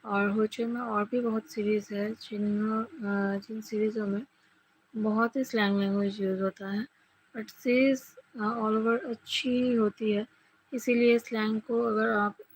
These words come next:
एक साइड में रखें, तो सीरीज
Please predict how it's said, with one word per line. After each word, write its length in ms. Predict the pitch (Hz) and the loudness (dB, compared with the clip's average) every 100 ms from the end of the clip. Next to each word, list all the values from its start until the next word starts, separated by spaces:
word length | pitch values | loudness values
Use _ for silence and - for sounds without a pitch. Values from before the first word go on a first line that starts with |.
| 220 | -8
एक 220 | 214 208 | -6 -6
साइड 340 | - 208 202 220 | -4 0 0 0
में 200 | 220 214 | -2 0
रखें, 440 | 196 - - 214 - _ _ _ _ _ | -2 -6 -14 -14 -14 _ _ _ _ _
तो 200 | 240 214 | -4 -2
सीरीज 380 | 208 240 240 240 | -2 0 2 0